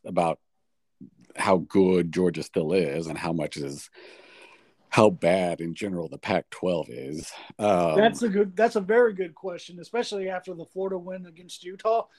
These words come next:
Speaker 2: That was a great game, exciting game, and A R fifteen I thought looked fantastic, but how was he gonna look against an S E C defense compared to a Pac-twelve defense?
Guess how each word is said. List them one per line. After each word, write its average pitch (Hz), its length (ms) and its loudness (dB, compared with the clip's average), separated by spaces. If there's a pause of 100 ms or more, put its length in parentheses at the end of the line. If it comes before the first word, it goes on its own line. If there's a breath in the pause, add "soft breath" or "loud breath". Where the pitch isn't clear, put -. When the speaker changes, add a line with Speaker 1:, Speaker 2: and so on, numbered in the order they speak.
Speaker 2:
That 269 120 4
was 220 80 -8
a 202 40 -12
great 233 300 -2
game, 220 320 -10
exciting 220 640 -10
game, 190 300 -14
and 160 200 -16 (400)
A 220 140 0
R 233 160 -2
fifteen 208 480 -12
I 180 100 -12
thought 170 260 -12
looked 165 240 -16
fantastic, 165 680 -10 (140)
but 160 240 -10 (1200)
how 226 220 0
was 202 160 -6
he 202 80 -10
gonna 180 180 -8
look 185 240 -8
against 165 260 -16
an 165 80 -12
S 156 200 -8
E 147 40 -14
C 196 220 -10
defense 160 460 -10
compared 156 260 -6
to 143 120 -6
a 127 40 -10
Pac-twelve 143 500 -6
defense? 123 600 -20